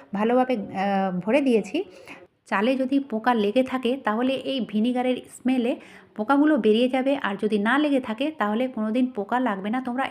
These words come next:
এই টিপসটা অবশ্যই ফলো করে নিতে পারো। চলো এবার দেখে নেওয়া যাক পরবর্তী টিপ। তো আমি নিয়েছি এখানে একটা আলু, মানে ছোট্ট দেখে একটা আলু নিয়েছি, আর এটাকে অর্ধেক করে কেটে নিলাম। তো এবারে এতে দিয়ে দেবো আমি খাবার সোডা।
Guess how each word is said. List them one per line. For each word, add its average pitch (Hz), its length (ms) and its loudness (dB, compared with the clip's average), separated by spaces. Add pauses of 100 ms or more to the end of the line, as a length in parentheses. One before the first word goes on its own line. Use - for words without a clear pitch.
এই 247 140 -2
টিপসটা - 520 -6
অবশ্যই 277 360 -6
ফলো 240 300 -4 (140)
করে 214 180 -2
নিতে 240 200 -4
পারো। 247 320 -4 (960)
চলো 285 220 2
এবার 277 200 0 (220)
দেখে 233 240 0
নেওয়া 226 220 0
যাক 254 140 -6 (100)
পরবর্তী 269 460 -2
টিপ। 226 200 -8 (400)
তো 277 80 -6 (100)
আমি 240 220 2
নিয়েছি 254 560 0
এখানে 254 420 -2 (120)
একটা 220 220 -6 (120)
আলু, 233 440 -2
মানে 311 140 -2
ছোট্ট 233 240 -10
দেখে 262 220 -8
একটা - 180 -10
আলু 220 260 -2
নিয়েছি, 285 460 0
আর 214 260 -4
এটাকে 269 260 -8
অর্ধেক 220 420 -6
করে 240 160 -6
কেটে 240 260 -6
নিলাম। 254 300 0 (1040)
তো 330 80 4 (100)
এবারে 320 500 6
এতে 233 260 2
দিয়ে 247 260 4
দেবো 285 180 4
আমি 262 340 2
খাবার 240 320 -2
সোডা। 190 360 0